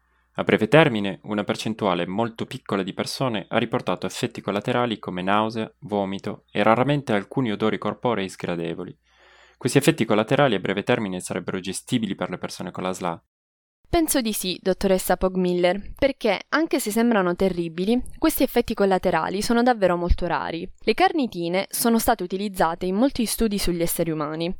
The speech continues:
Speaker 2: Se si guarda attraverso tutti questi studi, la frequenza totale di questi tipi di effetti collaterali nelle persone che prendono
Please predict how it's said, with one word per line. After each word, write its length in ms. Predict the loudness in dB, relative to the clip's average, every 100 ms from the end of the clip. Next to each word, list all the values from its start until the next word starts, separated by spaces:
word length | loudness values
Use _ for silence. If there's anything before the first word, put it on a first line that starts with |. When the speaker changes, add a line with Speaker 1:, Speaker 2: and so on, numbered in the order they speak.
| -10
Speaker 2:
Se 220 | -4 0 2
si 100 | 4
guarda 280 | 2 2
attraverso 500 | 0 0 0 0 0
tutti 260 | -2 -6 -4
questi 300 | -4 -2 -4
studi, 500 | -4 -2 -4 -6 -10
la 140 | -2 2
frequenza 520 | 2 2 2 2 0
totale 480 | 2 2 2 0 -6
di 180 | -10 -4
questi 360 | 2 2 0 -2
tipi 240 | -2 0
di 80 | 0
effetti 400 | 0 0 -2 -2
collaterali 720 | 0 2 2 2 2 0 0
nelle 260 | 2 4
persone 460 | 4 2 4 4 2
che 120 | 0
prendono 540 | 2 2 2 0 -2